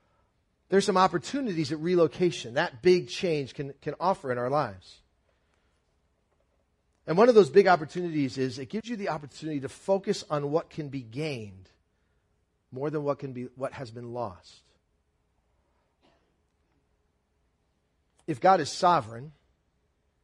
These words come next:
if God is in charge, and God had something to do with the,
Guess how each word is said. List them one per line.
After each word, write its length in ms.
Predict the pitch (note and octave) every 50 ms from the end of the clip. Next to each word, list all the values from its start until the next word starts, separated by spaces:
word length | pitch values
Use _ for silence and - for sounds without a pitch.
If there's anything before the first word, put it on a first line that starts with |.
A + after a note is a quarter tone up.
| _ _ _ _ _ _ _ _ -
if 120 | B2+ A#2
God 220 | - E3 E3 E3 D#3+
is 140 | C#3+ A#2 C3+
in 100 | C#3 A#2
charge, 580 | - - - F#3+ E3 C#3+ B2+ B2 C3+ B2 -
and 220 | - C#3 C3+ C3 A#2+
God 200 | D3+ D#3 D#3 D#3
had 120 | C#3 B2+
something 320 | - - F3 E3+ - D#3+
to 100 | D#3+ D3+
do 160 | C#3 B2+ D#3 D#3
with 120 | D3 B2+
the, 180 | C#3 C3 C3+